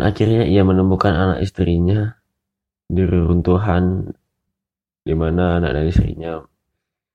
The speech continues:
mengalami luka ringan. Pada hari-hari berikutnya,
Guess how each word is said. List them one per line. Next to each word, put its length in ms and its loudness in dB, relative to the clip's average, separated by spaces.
mengalami 480 0
luka 400 4
ringan. 560 2
Pada 320 4
hari-hari 320 4
berikutnya, 720 0